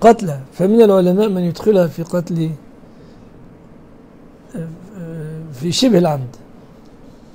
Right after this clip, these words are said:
ومن الطريف أن المساجين أحيانا يعرفون ذلك. كنا في بعض الدول العربية،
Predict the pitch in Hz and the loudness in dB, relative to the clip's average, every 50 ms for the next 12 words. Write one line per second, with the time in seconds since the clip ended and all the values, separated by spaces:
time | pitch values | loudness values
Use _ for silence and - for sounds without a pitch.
0 | - - - - - - - - - - - - - - - - - - 190 202 | -20 -20 -20 -20 -20 -20 -20 -20 -20 -20 -20 -20 -20 -20 -20 -16 -10 -6 -4 -2
1 | 202 196 202 202 208 196 - 208 226 285 320 240 - - 202 190 190 185 185 202 | -2 0 2 2 2 2 4 4 4 4 4 2 2 0 2 2 2 0 0 -2
2 | 180 - - 180 185 175 185 208 226 220 202 175 147 160 185 196 190 190 185 175 | -2 -2 -2 -2 -2 0 2 2 2 2 2 0 0 2 2 2 4 2 2 0
3 | 170 165 165 160 160 - - 214 196 175 170 160 160 180 180 165 165 156 - 175 | 2 2 2 0 0 -2 -2 0 0 2 2 2 4 4 4 4 2 -2 -4 -4
4 | 170 165 156 147 127 156 160 156 175 170 165 156 156 147 147 147 156 165 165 156 | -4 -2 -4 -4 -4 -4 -2 0 0 0 0 0 -2 -4 -6 -4 -2 0 0 0
5 | 147 143 139 135 139 139 139 - - - - - - - - - - - - - | 0 -2 -6 -8 -10 -12 -16 -18 -20 -20 -20 -20 -20 -20 -20 -20 -20 -20 -20 -20
6 | - - - - - 160 156 160 160 160 160 156 160 175 170 165 160 160 165 170 | -20 -20 -20 -14 -8 -6 -2 -2 0 0 0 0 2 2 2 0 0 -2 -4 -6